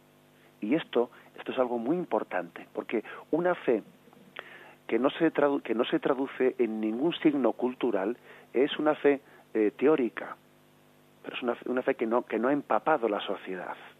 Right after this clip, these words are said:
eh, no la ha empapado. Precisamente las raíces cristianas de nuestra cultura son signo de que la fe empapó el arte, la fe empapó la música, la fe empapó la enseñanza,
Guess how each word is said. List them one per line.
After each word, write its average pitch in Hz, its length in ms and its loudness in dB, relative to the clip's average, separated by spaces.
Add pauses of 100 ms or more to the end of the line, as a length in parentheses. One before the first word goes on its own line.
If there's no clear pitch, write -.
(520)
eh, 98 100 -6
no 107 100 -2
la 117 100 4
ha 117 40 2
empapado. 98 480 -6 (1400)
Precisamente 123 500 0
las 117 140 4
raíces 135 400 2
cristianas 120 440 2
de 117 60 -4
nuestra 110 240 -2
cultura 139 460 2 (320)
son 135 160 2
signo 143 340 2
de 127 80 4
que 113 140 -2
la 104 160 -2
fe 165 240 2 (300)
empapó 143 800 2
el 110 160 0
arte, 120 440 -2 (480)
la 85 200 -6
fe 156 360 0
empapó 127 560 2
la 139 140 4
música, - 540 -4 (1000)
la 95 140 -8
fe 156 280 4
empapó 147 500 2
la 151 120 2
enseñanza, 127 720 -2